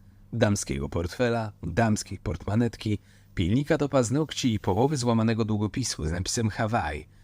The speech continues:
oraz szarego etui. Mężczyzna napisał list do lokalnej gazety w październiku tysiąc dziewięćset dziewięćdziesiątego szóstego roku,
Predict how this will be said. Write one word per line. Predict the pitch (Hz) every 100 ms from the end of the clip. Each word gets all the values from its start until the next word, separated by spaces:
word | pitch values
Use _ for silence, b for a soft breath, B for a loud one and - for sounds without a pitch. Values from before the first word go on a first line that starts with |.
| b b
oraz | - 139 117
szarego | - 117 107 101 90
etui. | 90 - 92 76 71 - - - - - - - - - - -
Mężczyzna | 98 107 104 - - 113 87 80
napisał | 80 92 - - 117
list | 113 185 143 139
do | 131
lokalnej | 120 135 131 139
gazety | 127 98 92 -
w | 117
październiku | - 127 117 120 127 147 -
tysiąc | - - 110
dziewięćset | 98 90 117 123 139 147
dziewięćdziesiątego | 120 113 110 110 110 135 139
szóstego | 101 - 92 78
roku, | 104 - 110